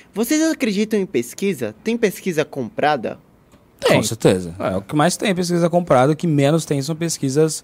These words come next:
Speaker 3: confiáveis. E até essas pesquisas confiáveis ainda têm seu grau de erro, que não é a margem de erro, é o grau
Speaker 2: Hum.
Speaker 3: de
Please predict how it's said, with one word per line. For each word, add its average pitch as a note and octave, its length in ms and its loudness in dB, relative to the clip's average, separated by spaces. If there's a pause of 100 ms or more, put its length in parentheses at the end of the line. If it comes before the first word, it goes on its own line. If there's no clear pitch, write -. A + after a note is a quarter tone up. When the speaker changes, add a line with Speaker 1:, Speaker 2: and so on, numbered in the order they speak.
(340)
Speaker 3:
confiáveis. A2+ 840 2
E B2 140 0
até G#2+ 200 0
essas A2 240 -6
pesquisas A#2+ 420 -4
confiáveis A2+ 560 0
ainda A#2+ 180 -2
têm B2 140 -6
seu C#3 180 -2
grau A2 280 0
de B2 340 0
erro, G#2 260 0
que - 120 -6
não A#2 100 2
é A2 60 6
a C#3 60 4
margem D#3+ 280 -2
de G3+ 120 -6
erro, C3+ 280 -2
é G2 40 -10
o F#2+ 40 -6
grau G#2 180 0
Speaker 2:
Hum. A#2+ 40 0
Speaker 3:
de C3 280 2